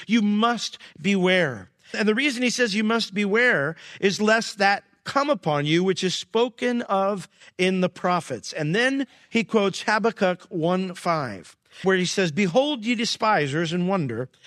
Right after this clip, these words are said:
and perish. For I work a work in your days, a work which you shall in no wise believe, though a man should declare it unto you." I want to encourage you, read chapter one and two of Habakkuk, because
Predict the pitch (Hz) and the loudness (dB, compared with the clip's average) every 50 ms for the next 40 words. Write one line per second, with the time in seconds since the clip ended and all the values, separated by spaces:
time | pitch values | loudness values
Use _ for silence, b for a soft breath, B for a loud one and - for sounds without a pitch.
0 | B B B 165 170 - - 226 214 185 139 - - - - - - B B B | B B B -4 -4 0 0 0 0 0 -2 -4 -8 -10 -12 -12 -14 B B B
1 | B B B - 220 233 226 240 233 220 254 294 277 - 277 269 247 247 247 247 | B B B 2 4 4 6 4 4 2 0 0 0 -2 -2 0 2 2 2 2
2 | - 202 180 160 156 151 143 147 156 165 165 185 196 165 180 220 254 269 - 247 | 0 0 0 2 0 2 2 2 2 2 0 0 0 2 2 2 2 0 -2 -4
3 | 226 - 214 220 185 - - 214 208 214 214 202 196 208 220 214 202 196 196 202 | -6 -4 -4 -4 -2 -2 0 0 0 0 0 0 0 0 0 0 0 0 0 0
4 | 180 156 170 180 180 190 170 139 139 143 143 - b b b b b b 147 147 | -2 -2 -2 0 0 0 0 0 -2 -4 -4 -8 b b b b b b -2 0
5 | 156 156 151 151 170 180 170 147 143 143 143 151 160 - - - 147 135 143 - | 0 2 2 0 0 0 0 0 0 -2 -4 -6 -6 -8 -8 -8 -6 -6 -8 -4
6 | - - 151 143 143 147 - - 165 170 165 151 - 143 120 104 95 90 - B | -2 -2 0 0 0 -2 -4 -4 -4 -2 -2 -4 -4 -6 -6 -6 -8 -12 -16 B
7 | B B B B B - 269 285 277 233 - - 262 247 240 226 160 135 165 180 | B B B B B -2 0 0 0 0 0 2 2 2 2 2 0 0 0 0
8 | 185 190 240 262 269 262 208 - - - 240 220 208 - - 208 202 208 208 175 | 0 0 0 0 0 -2 -4 -6 -4 0 0 0 0 0 0 0 0 0 0 -2
9 | 185 170 190 202 202 196 185 - - 220 214 190 165 139 - 214 214 202 180 - | -2 0 0 2 2 0 -2 -2 -2 0 0 0 0 0 0 0 0 0 0 -2
10 | - 147 143 135 - 180 160 - 170 165 165 170 - B | -2 -4 -4 -4 -6 -8 -4 0 2 2 2 0 -2 B